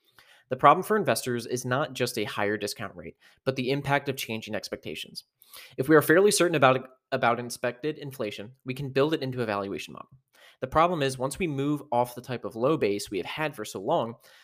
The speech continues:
both the overall economy and investors start to encounter unexpected inflation,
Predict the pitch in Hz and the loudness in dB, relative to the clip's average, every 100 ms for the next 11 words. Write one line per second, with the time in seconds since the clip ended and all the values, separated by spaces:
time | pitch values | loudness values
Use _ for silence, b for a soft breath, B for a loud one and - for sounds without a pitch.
0 | b - 135 135 127 160 185 170 156 127 | b 2 2 4 4 4 4 4 2 -2
1 | 127 123 - 151 180 151 123 - 127 - | -4 -8 -8 -6 -4 -2 -2 -4 -8 -4
2 | 123 - 120 120 - 123 120 123 117 - | -6 -6 -12 -12 -10 -10 -8 -10 -10 -10
3 | - 151 - 78 - - - | -8 -8 -10 -16 -14 -14 -14